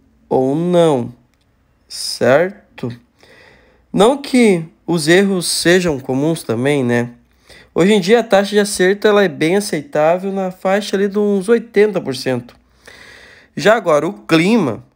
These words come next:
como você deve ter adivinhado, tem a ver com a escala de tempo mais longas, vamos dizer assim, com aspectos muito mais fundamentais do lugar que a Terra ocupa no sistema solar.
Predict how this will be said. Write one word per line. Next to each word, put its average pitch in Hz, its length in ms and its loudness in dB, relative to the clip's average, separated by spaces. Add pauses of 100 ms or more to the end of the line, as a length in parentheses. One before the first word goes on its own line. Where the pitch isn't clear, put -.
como 143 240 -8
você 147 400 -4
deve 135 540 0
ter 131 300 -4
adivinhado, 180 600 0
tem 202 200 0
a 196 80 2
ver 180 240 -2
com 185 460 -2
a 190 120 2
escala 196 420 0
de 202 140 -8
tempo 202 480 -2
mais 214 680 -2 (440)
longas, 117 680 0
vamos 151 280 -6
dizer 156 200 -4
assim, 160 360 -6 (600)
com 170 220 0
aspectos 180 600 0
muito 208 420 0
mais 196 380 2
fundamentais 208 1160 0
do 196 120 2
lugar 208 500 0 (340)
que - 80 0
a 285 100 2
Terra 208 380 2
ocupa 214 600 -2
no 208 200 -2
sistema 226 360 -4
solar. 233 440 -2